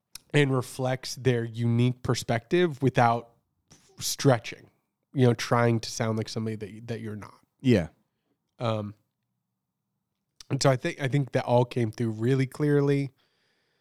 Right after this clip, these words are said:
Speaker 1: <coughs> I think the central hook of the story is really good. It's not,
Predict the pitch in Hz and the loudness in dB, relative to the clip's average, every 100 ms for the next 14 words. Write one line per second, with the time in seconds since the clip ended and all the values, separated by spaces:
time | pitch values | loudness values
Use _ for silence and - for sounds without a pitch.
0 | _ _ _ _ _ _ _ - 1077 1077 | _ _ _ _ _ _ _ -6 -4 -6
1 | 1077 1077 1077 - - - 1077 1077 - 151 | -6 -8 -8 -8 -12 -14 -12 -12 -12 -6
2 | 143 131 - 120 135 127 - 123 110 - | -6 -6 -8 -8 -6 -6 -4 -2 -2 -6
3 | _ _ _ _ - 196 196 160 160 - | _ _ _ _ 0 0 2 -2 -4 -4
4 | 156 151 147 120 135 139 127 131 127 127 | -2 0 -2 -4 -4 -4 -4 -4 -2 -4
5 | 120 - 147 143 - | -6 -2 0 0 -4